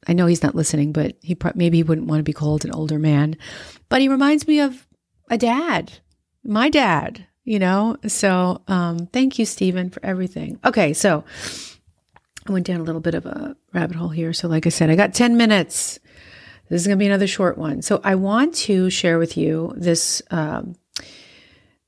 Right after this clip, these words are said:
a little bit about this epi-, an episode that I did. It's episode one ninety-five, which you should totally check out. At, you can do it before or after you listen to this one.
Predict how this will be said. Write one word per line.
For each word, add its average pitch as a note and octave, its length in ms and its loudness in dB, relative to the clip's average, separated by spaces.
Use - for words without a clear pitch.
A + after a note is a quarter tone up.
a - 40 -8
little A3+ 180 2
bit A#3 100 2
about G3+ 180 2
this F#3+ 180 0
epi-, E3+ 380 0
an F3+ 100 2
episode E3 500 -2
that E3+ 80 -2
I E3+ 100 2
did. D#3 520 2
It's - 340 -4
episode F3 400 -2
one F3 240 -4
ninety-five, F3 880 2
which - 180 -4
you E3 60 -6
should - 180 -10
totally E3+ 300 0
check F3 260 -2
out. D#3 280 0
At, F#3 200 2
you B3+ 140 -2
can - 80 -14
do G#4+ 100 4
it G#4+ 120 0
before C4+ 460 2
or A3+ 180 2
after F3+ 340 2
you G3 140 4
listen F#3+ 280 0
to G3+ 80 0
this F3 260 -2
one. E3+ 360 2